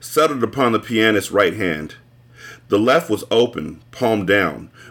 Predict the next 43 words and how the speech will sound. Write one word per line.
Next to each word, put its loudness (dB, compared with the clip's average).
but 2
the 4
right 2
was -4
crumpled 0
shut, 0
palm -6
up. -4
He 0
reached 0
towards 2
the -4
dead 2
man's 2
closed 2
hand, -4
but 4
he -2
couldn't 2
find 0
the -2
courage 2
to -14
touch -2
it. -10
He 2
was 2
afraid 2
that 0
if -6
he 0
pried 2
open 0
the 0
stiff 0
fingers, 0
he -6
would 0
discover 0
a -2
quarter -2
inside. -8
Ridiculous. 0